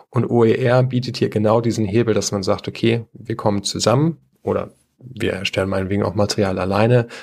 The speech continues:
aber teilen es dann. Und dieser Teilen-Aspekt und dieses, ähm, untereinander, äh, es möglich machen und es auch annehmen können, dass Sachen geteilt werden,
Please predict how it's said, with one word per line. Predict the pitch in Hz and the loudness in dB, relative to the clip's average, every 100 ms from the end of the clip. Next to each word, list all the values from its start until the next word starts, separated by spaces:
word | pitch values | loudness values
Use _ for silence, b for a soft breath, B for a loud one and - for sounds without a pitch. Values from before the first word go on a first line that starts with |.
| B | B
aber | 107 101 | 2 2
teilen | - 107 104 101 | 2 2 4 2
es | 92 - | 2 -2
dann. | 92 95 | -4 -8
Und | 98 | -8
dieser | 95 95 95 | -4 -2 -2
Teilen-Aspekt | - 98 107 107 101 - 101 - | -2 0 0 0 -2 0 -2 -2
und | 101 | -8
dieses, | 95 95 95 - B B B - | -6 -4 -6 -8 B B B -10
ähm, | 98 95 | -6 -4
untereinander, | 92 117 117 98 95 98 95 92 92 _ _ _ _ _ _ _ - | -4 -2 0 2 0 0 -2 -2 -8 _ _ _ _ _ _ _ -8
äh, | - 104 98 | 0 2 2
es | - | 2
möglich | 117 151 127 - | 2 4 2 0
machen | 104 101 104 | -2 -2 -4
und | 107 | -6
es | 98 | -4
auch | 104 - | -4 -2
annehmen | 120 127 117 113 | 0 2 2 0
können, | - 110 110 B B | 0 0 0 B B
dass | - 101 | -4 0
Sachen | 104 101 107 | 0 0 -2
geteilt | 101 98 107 95 | -2 0 -2 0
werden, | 101 113 127 131 | 0 0 2 2